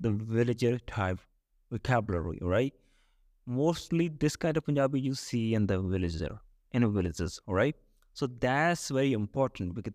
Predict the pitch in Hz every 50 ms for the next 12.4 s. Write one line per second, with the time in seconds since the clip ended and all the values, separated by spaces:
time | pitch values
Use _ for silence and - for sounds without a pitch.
0 | _ _ - 120 117 131 139 151 160 - - - - - - _ _ _ _ _
1 | _ - - - _ _ _ - 123 127 120 - - 123 - 107 101 - 113 98
2 | - - 92 101 101 98 - - - 90 95 90 - _ - _ _ _ _ _
3 | _ - 123 135 135 - - - 185 196 226 220 208 226 190 180 170 - 175 160
4 | 156 - - 165 151 - - 135 127 127 120 104 110 107 113 120 123 107 127 131
5 | 123 113 90 90 107 104 95 90 87 85 82 82 - - - - 73 73 78 85
6 | 107 143 - - - 127 131 143 139 - 139 127 120 117 117 110 110 98 92 110
7 | 117 131 135 151 151 - - 147 143 139 151 139 135 - - - 123 117 - -
8 | 139 - - - - 147 147 - - 139 - - 147 139 - 98 85 - - -
9 | 120 135 135 131 139 151 156 - - 185 165 147 139 131 - - 143 147 - -
10 | 101 92 - _ _ _ _ _ _ _ _ _ _ _ _ _ - - 156 170
11 | 175 196 165 151 143 147 143 131 127 123 131 135 135 131 - 123 - - - 120
12 | 113 104 95 85 85 82 -